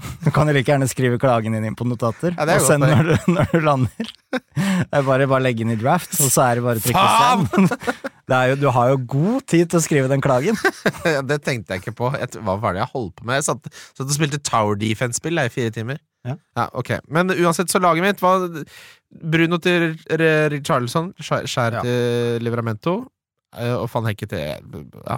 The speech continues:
Speaker 2: en eller annen s-,
Speaker 1: Mm.
Speaker 2: eh, Arsenal. Hva, hva foretrekker du? Eh,
Speaker 1: Jeg synes det funker, altså White og Richarlison funker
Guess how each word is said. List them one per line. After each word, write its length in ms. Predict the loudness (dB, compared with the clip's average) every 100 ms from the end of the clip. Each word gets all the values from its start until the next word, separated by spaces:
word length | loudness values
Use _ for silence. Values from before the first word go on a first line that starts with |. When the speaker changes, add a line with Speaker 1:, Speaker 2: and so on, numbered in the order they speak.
| -10
Speaker 2:
en 100 | -12
eller 200 | -6 -4 -4
annen 160 | -6
s-, 140 | -10 -16 -16 -10
Speaker 1:
Mm. 220 | -8 -8 -10 -4
Speaker 2:
eh, 240 | -2 0 -2
Arsenal. 460 | -6 -4 -4 -4 -6
Hva, 220 | -8 -8
hva 320 | -8 -4 -4 -4
foretrekker 640 | -6 -8 -8 -12 -8 -8
du? 60 | -6 -8 -10 _ _ _ _ _ _ _ _ _ -10
Eh, 680 | -8 -6 -6 -6 -8 -10 -4 -2
Speaker 1:
Jeg 80 | 0
synes 160 | -2 -4
det 120 | -6
funker, 260 | -6 -4 -4
altså 240 | -2 -2
White 320 | -2 -2 -4
og 60 | -6
Richarlison 480 | -4 -6 -6 -8 -8
funker 380 | -10 -8 -6